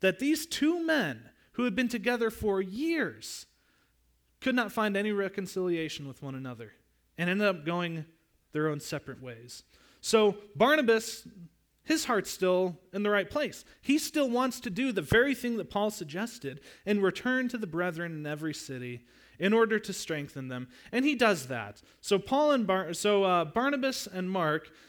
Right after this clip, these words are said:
then set sail for Cyprus. And Cyprus was the, the big island, uh, where they had first visited. Cyprus, if you'll remember, is where Barnabas was from.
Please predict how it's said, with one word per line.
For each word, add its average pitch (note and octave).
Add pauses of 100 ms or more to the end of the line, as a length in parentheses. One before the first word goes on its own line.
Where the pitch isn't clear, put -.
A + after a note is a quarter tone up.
(120)
then G#3+
set G#3+
sail E3
for D#3+
Cyprus. G#3
And C#3+
Cyprus A3
was E3
the, C#3
the C#3+
big F#3+
island, F3 (360)
uh, D#3
where E3
they F3
had E3+
first F#3+
visited. D#3
Cyprus, G#3
if -
you'll E3
remember, D#3 (280)
is E3
where F3
Barnabas F#3
was D#3
from. F#3+